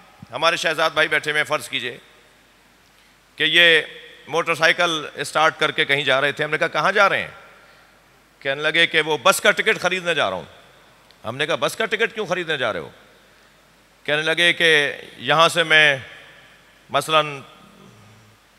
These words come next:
बॉर्डर जाना चाहता हूँ ईरान और पाकिस्तान के।" "भाई, वहाँ क्यों जाना चाहते हो?"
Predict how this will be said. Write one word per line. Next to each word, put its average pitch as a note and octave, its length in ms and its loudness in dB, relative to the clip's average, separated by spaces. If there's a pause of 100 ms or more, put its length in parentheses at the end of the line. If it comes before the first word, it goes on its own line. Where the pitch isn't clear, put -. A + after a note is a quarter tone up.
(520)
बॉर्डर F3+ 380 4
जाना F3 260 2
चाहता D#3+ 300 -2
हूँ D#3 140 2
ईरान C#3+ 380 2
और B2 220 -4
पाकिस्तान G#2+ 540 -6
के।" G2 100 -12
"भाई, D3+ 160 0
वहाँ D3 220 0
क्यों G#3 140 -8
जाना G3+ 220 0
चाहते A2+ 280 -8
हो?" D#2 60 -16